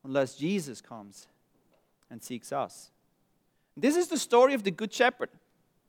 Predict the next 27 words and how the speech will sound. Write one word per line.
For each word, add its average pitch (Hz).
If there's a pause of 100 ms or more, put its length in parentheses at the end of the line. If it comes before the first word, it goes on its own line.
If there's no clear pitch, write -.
(1080)
who 143
came 208
to 208
seek 165
those 151
who 151
are 131
lost. 123
Are 139
you 294
lost? 294 (2000)
Are 147
you 202
lost? 175 (1500)
Like 135
Zacchaeus 147
was 113
lost. 113 (1700)
And 120
then 147
he 180
was 165
found. 139 (840)
So 131
Zacchaeus 220
was 226
lost. 208